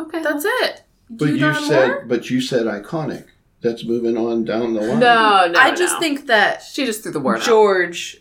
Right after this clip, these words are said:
Speaker 2: is iconic
Speaker 3: Oh,
Speaker 2: as a
Speaker 3: oh, I see.
Speaker 2: character.
Speaker 3: I see.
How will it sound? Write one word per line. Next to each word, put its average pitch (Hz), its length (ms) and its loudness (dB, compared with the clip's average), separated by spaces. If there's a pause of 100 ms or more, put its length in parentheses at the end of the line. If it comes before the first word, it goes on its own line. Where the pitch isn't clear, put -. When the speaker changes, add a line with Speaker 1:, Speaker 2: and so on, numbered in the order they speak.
(120)
Speaker 2:
is 170 380 -6 (120)
iconic - 800 -10
Speaker 3:
Oh, 127 160 4
Speaker 2:
as 101 100 -2
a 90 100 -8
Speaker 3:
oh, 104 220 -2
I 104 180 -2
see. - 180 -8
Speaker 2:
character. - 260 -12
Speaker 3:
I 101 200 -4
see. - 240 -10